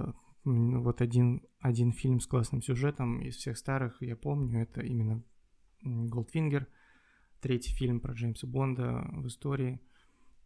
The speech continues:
А, "Голдфингер" классный, остальные не классные.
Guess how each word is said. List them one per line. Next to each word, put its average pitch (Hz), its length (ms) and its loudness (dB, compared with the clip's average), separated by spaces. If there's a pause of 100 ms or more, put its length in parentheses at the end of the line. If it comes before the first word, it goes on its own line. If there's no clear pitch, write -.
(500)
А, 127 260 -2
"Голдфингер" 123 580 0
классный, 120 440 -2
остальные 123 680 2 (220)
не 127 140 -2
классные. 113 600 -6